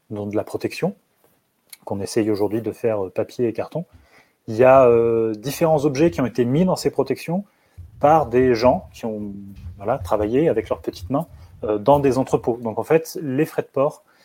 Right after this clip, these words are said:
euh, c'est, euh, c'est l'ensemble de, de tout ça que ça couvre. Euh, on essaye de les ajuster au mieux et le plus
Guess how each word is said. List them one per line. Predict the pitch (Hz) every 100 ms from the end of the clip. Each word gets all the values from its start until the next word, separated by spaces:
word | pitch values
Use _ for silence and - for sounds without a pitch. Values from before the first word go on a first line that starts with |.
| _ _ 120
euh, | 110 107
c'est, | 98 - - 135 139
euh, | 120 113 135
c'est | - - 110
l'ensemble | 113 120 - 151 160 131 117
de, | 123 127 131 117 110 113 113
de | 131 113 110
tout | - 123
ça | - 139
que | 135
ça | 139 120
couvre. | - 165 175 123 - _ _ _ -
Euh, | 113 107 104 104 101 101 98
on | 98 107
essaye | 110 - 143
de | 123
les | 113 110 113
ajuster | 107 113 - 139 131
au | 123
mieux | 117 113 117 131 160 170 -
et | 131
le | 127
plus | 110 -